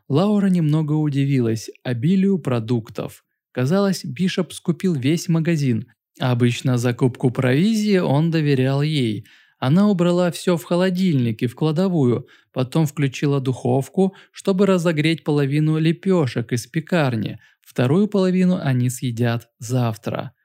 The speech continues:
Лаура выдвинула ящик под плитой, чтобы найти свой любимый противень. Противня не было, но она точно помнит, куда же, черт возьми,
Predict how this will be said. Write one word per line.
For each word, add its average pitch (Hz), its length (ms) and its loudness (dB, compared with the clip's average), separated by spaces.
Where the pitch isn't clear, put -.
Лаура 190 520 2
выдвинула 151 560 2
ящик 143 480 -2
под 139 220 -6
плитой, 160 520 0
чтобы 127 380 -2
найти 123 380 -2
свой 156 240 0
любимый 131 500 0
противень. 120 760 -2
Противня 175 760 2
не 151 260 2
было, - 480 -4
но 123 200 2
она 135 200 0
точно 143 460 0
помнит, 160 580 0
куда 147 360 0
же, 180 160 -2
черт - 400 -4
возьми, 165 460 0